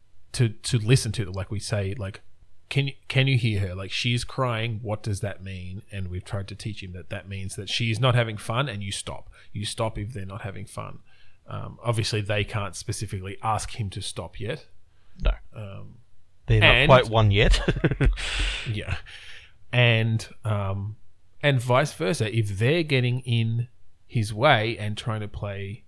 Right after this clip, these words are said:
Speaker 1: with his toys, uh, and I mean, this isn't easy because there are two of them and they are wriggly, but if we are trying to get him to, instead of pushing them <laughs> or grabbing, you know, or hitting them,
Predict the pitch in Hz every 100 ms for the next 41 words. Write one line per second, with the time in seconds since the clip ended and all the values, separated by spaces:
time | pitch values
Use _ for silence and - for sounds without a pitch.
0 | - 107 101 104 101 - 135 117 101 131
1 | - - - - - - - 117 101 104
2 | 113 107 101 95 104 - 107 92 107 107
3 | 101 147 120 110 95 95 101 104 - 120
4 | 110 120 110 110 101 98 95 104 104 101
5 | 98 104 120 104 101 117 - - - -
6 | - 131 - 110 107 - 120 - - -
7 | 123 110 101 104 - 110 107 110 104 123
8 | 113 113 101 110 101 - 120 117 104 -
9 | - - - 139 127 110 113 156 127 -
10 | - - - - - - 101 113 104 117
11 | 110 110 107 117 107 104 - 127 123 107
12 | 113 135